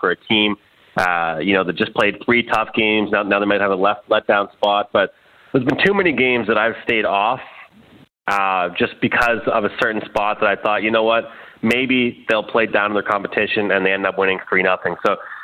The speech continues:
uh, I just wanna tell the, the listeners out there, you know, don't, uh, second guess yourself. You know, find some good spots and, and place your wager on it. But here's a good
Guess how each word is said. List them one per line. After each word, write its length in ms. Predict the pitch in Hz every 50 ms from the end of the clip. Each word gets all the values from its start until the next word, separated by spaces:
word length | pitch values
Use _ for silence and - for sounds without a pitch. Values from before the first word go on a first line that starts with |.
| - - -
uh, 400 | - 101 101 101 101 98 92 - -
I 160 | 82 123 139
just 120 | 127 -
wanna 180 | - 143 127 117
tell 200 | - 135 120 110
the, 180 | 107 104 98 - -
the 60 | 113
listeners 420 | 104 131 143 139 - 127 110 98
out 220 | 104 101 101 90 107
there, 120 | 104 104
you 120 | 101 104
know, 140 | 101 104 101
don't, 360 | 95 - 117 127 139 131 -
uh, 220 | 147 131 127 120 113 -
second 200 | - 127 - 123
guess 220 | 113 120 135 135 -
yourself. 400 | 113 92 - - 85 80 85 - -
You 80 | 98
know, 200 | 92 98 107 107 104 -
find 220 | - 107 110 117 117
some 120 | - 117
good 180 | 107 117 110 -
spots 380 | - - 110 104 104 107 - -
and, 160 | 104 98 98
and 160 | - 95 95
place 260 | - - 117 117 110 -
your 120 | 107 95
wager 320 | 98 107 120 104 - 107
on 100 | 95 95
it. 80 | 95 92 -
But 140 | 208 202 -
here's 200 | 127 143 151 147
a 60 | 147
good 180 | - 127 117